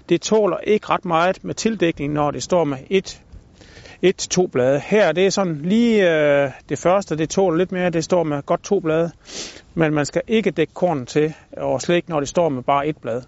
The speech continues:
Det, så kommer det så ikke. Herovre, der kan vi se, <clears throat> der har vi ikke renset. Og der har vi jo ukrudtet, der står her, og det er det, vi går efter her mellem rækkerne. Og, øh, hvis man kommer lidt tidligt og kører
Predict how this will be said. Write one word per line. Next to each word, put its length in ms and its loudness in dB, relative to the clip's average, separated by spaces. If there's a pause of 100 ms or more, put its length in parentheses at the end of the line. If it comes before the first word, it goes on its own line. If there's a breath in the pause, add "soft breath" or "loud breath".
(500)
Det, 320 -2
så 100 -2
kommer 240 0
det 80 -2
så 100 -4
ikke. 140 -6 (1800 loud breath)
Herovre, 320 4
der 60 2
kan 40 2
vi 60 0
se, 220 2 (280)
<clears throat> 320 0
der 80 4
har 120 2
vi 80 0
ikke 120 -2
renset. 520 0 (540 loud breath)
Og 80 4
der 60 4
har 220 2
vi 100 2
jo 140 2 (720 soft breath)
ukrudtet, 400 2
der 60 2
står 260 2
her, 260 0 (120)
og 140 -6
det 80 2
er 40 0
det, 140 2
vi 60 0
går 260 2
efter 220 -2 (100)
her 160 2
mellem 160 0
rækkerne. 400 0 (580 loud breath)
Og, 460 2
øh, 200 0 (320)
hvis 180 -2
man 120 0
kommer 340 2
lidt 200 2
tidligt 380 2
og 100 -2
kører 340 2